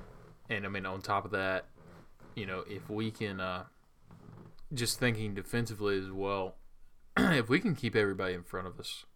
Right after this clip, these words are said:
it will be, uh, a very helpful thing, because, I mean, we've seen, we saw against Alabama, when they stretched the field on us, it was not a good situation. And we're gonna have some,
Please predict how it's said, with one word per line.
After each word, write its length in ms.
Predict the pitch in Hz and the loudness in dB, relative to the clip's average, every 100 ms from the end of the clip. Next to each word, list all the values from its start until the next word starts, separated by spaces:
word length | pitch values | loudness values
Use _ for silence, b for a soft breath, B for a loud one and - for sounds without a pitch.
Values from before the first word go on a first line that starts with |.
| - - - | -20 -18 -10
it 120 | 104 | -8
will 120 | 101 | -6
be, 360 | 95 98 95 92 | -4 -4 -2 -2
uh, 160 | 90 90 B B B B B B | -2 -4 B B B B B B
a 80 | 123 | 4
very 300 | 113 139 120 | 12 12 12
helpful 300 | 123 117 107 | 8 2 -2
thing, 320 | - 110 101 | 0 0 0
because, 400 | 95 95 110 104 - | -2 2 4 2 -2
I 40 | |
mean, 200 | 113 107 | 0 2
we've 200 | 104 113 | 2 0
seen, 480 | - 127 120 113 107 - - - 127 | 2 2 4 2 -2 -8 -14 -12 -8
we 100 | 110 | 0
saw 220 | 117 117 | 6 6
against 260 | 120 90 | 6 6
Alabama, 680 | 120 113 110 117 120 120 131 - - - | 8 8 8 8 8 6 2 -12 -20 -8
when 140 | 107 | -2
they 100 | 104 | 0
stretched 360 | 104 131 123 - | 4 8 8 6
the 60 | 107 | 2
field 320 | 120 123 127 | 6 8 8
on 180 | 131 131 | 6 6
us, 300 | 127 - - - | 4 0 -6 -4
it 60 | 104 | -2
was 160 | 95 | -2
not 200 | 98 104 | 0 2
a 80 | 104 | 4
good 200 | 104 95 | 0 0
situation. 540 | 110 - 98 92 - - b b b b b b | -4 -4 -4 -4 -8 -14 b b b b b b
And 160 | 101 95 | -4 0
we're 100 | 107 | 2
gonna 160 | 110 | 4
have 260 | 113 110 104 | 6 6 6
some, 200 | 107 | 0